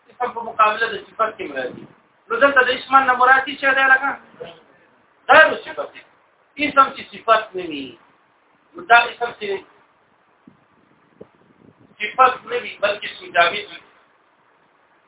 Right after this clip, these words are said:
او دا جایز دی چې دا د حمل شي په منتصب عنه باندې. دا جایز دی چې دا په منتصب باندې عنه باندې حمل شي. نو بیا په دې تمیز کې دا صورت دی.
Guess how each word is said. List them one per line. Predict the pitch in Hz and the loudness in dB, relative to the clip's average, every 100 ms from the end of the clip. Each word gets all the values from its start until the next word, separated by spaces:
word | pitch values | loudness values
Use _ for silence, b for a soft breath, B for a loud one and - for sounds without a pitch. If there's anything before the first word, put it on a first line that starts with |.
| - | 4
او | 214 | 4
دا | 226 294 277 240 - | 8 6 6 0 -4
جایز | 220 254 285 - | -2 0 0 -6
دی | 285 - _ _ _ _ _ - | -18 -20 _ _ _ _ _ -10
چې | 208 247 | -4 6
دا | 302 | 6
د | 294 - - | 6 2 4
حمل | 339 330 - | 4 4 -2
شي | 269 | -6
په | 247 | -6
منتصب | 233 220 196 202 185 | -6 -4 -4 -2 0
عنه | 180 180 185 | 0 -2 -6
باندې. | 165 - 269 | -4 -4 -2
دا | - 247 - | 4 4 2
جایز | 208 247 233 | -2 -2 -2
دی | |
چې | 226 220 | -8 -2
دا | 226 214 | 0 0
په | 208 | -8
منتصب | 202 190 185 214 | -16 -16 -10 -2
باندې | 208 196 | -2 0
عنه | 190 185 - - | -2 -2 -8 -6
باندې | 269 - _ - - _ _ _ _ - | -6 -8 _ -20 -20 _ _ _ _ 0
حمل | 185 113 - | 0 0 -14
شي. | - - - _ _ - _ _ _ _ _ _ _ _ _ - | -20 -20 -20 _ _ -20 _ _ _ _ _ _ _ _ _ -18
نو | 175 | -6
بیا | 220 | -6
په | 226 208 | -4 -10
دې | 190 - | -12 -10
تمیز | 196 208 - | -10 -10 -14
کې | |
دا | 180 175 - | -10 -10 -10
صورت | - - | -16 -16
دی. | _ | _